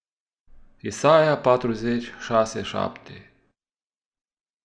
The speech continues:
Am vorbit până acum despre multe feluri de lucrări ale vântului ceresc. La rând avem acum o alta de cea mai mare însemnătate.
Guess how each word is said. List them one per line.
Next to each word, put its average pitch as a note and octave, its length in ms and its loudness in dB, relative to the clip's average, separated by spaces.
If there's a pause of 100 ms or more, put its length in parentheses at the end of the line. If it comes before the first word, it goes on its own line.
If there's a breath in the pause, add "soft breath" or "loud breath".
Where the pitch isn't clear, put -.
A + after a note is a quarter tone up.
(640)
Am C3+ 160 4
vorbit E3+ 360 2
până F3+ 180 2
acum D#3 460 2
despre C#3 340 2
multe D#3+ 360 2
feluri C#3 480 0
de A#2+ 100 2
lucrări B2 560 0
ale A2+ 240 4
vântului A2 540 -2
ceresc. A2 560 -6 (880)
La B2 160 6
rând G#3 280 6
avem F3+ 320 4
acum D#3 400 2
o B2 220 6
alta C#3 580 2
de B2 140 2
cea D3 180 0
mai D3 180 2
mare A#2+ 600 2
însemnătate. G#2+ 1200 -4